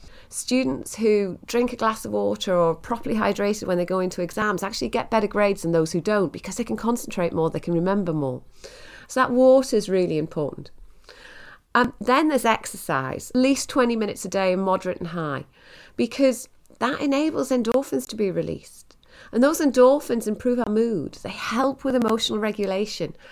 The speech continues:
They enable us to sort of calm down the cortisol and balance our stress function and help our brain function better. You know, that time out for activity is vital for our well-being and mental health.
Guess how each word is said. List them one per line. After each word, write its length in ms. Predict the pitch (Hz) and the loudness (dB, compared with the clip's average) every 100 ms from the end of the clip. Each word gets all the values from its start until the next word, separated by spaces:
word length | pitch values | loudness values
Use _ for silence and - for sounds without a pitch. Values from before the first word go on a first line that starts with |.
| - - | -20 -6
They 140 | 220 220 | 0 2
enable 500 | 226 240 262 247 226 | 2 2 0 0 0
us 260 | 196 - | -2 -6
to 260 | - 233 202 | -4 -2 0
sort 160 | 220 | -4
of 120 | 202 - | -8 -8
calm 400 | 214 226 226 220 | 0 2 2 0
down 320 | 202 220 208 | -2 -2 -4
the 60 | |
cortisol 720 | 185 208 202 208 180 170 156 - | -4 -4 -4 -6 0 2 2 0
and 240 | 175 170 - - - - | -2 -4 -8 -18 -18 0
balance 380 | 190 220 220 - | 4 4 0 -4
our 120 | 175 | -8
stress 440 | - - 185 - | -8 -10 -10 -10
function 460 | - 175 - - - | -6 -6 -6 -8 -8
and 120 | 139 | -8
help 300 | - 208 202 | -6 -4 0
our 120 | 180 165 | 0 0
brain 280 | 165 160 | 0 -2
function 360 | 156 156 - 156 | -4 -8 -6 -8
better. 320 | - - - - - - | -10 -12 -16 -20 -10 0
You 120 | 226 | 2
know, 100 | 220 | 4
that 220 | 240 262 | 2 0
time 300 | - 233 214 | -2 -2 2
out 220 | 208 226 | 2 2
for 100 | - | -4
activity 520 | 175 - 214 208 180 170 | -10 -6 -6 -6 -2 -2
is 140 | 151 | -2
vital 500 | 170 175 220 - - | 0 2 2 -4 -10
for 160 | - 151 | -6 -4
our 160 | 147 | -2
well-being 480 | 156 165 156 143 143 | 0 -2 -2 -4 -4
and 80 | 143 | -4
mental 300 | 143 143 139 | -6 -8 -8
health. 440 | 143 131 - - | -8 -8 -14 -20